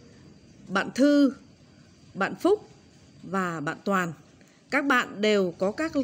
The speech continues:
con lợn để tiết kiệm tiền. Bài yêu cầu chúng ta tính xem là mỗi bạn đã tiết kiệm được bao nhiêu tiền. Trước tiên,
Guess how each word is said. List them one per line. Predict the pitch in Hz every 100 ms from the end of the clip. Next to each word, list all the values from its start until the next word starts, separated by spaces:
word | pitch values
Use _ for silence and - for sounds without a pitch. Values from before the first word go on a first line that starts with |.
| -
con | 262
lợn | 247 214 - - - -
để | 180 151
tiết | 143 277 285
kiệm | 247 -
tiền. | - 190 165 - _ _ - - - - - - - - - - - - - - - - - -
Bài | 233
yêu | 254
cầu | 285 262
chúng | 233 254
ta | 294
tính | 285 247 294
xem | 294 302 285
là | 240 208
mỗi | 190 202
bạn | 277 277 - -
đã | 190 -
tiết | - 349
kiệm | 285 262 -
được | 196 196 -
bao | 208 254
nhiêu | 240
tiền. | 226 196 196 - - - - - - - - - - - - - -
Trước | 302
tiên, | 311 311 285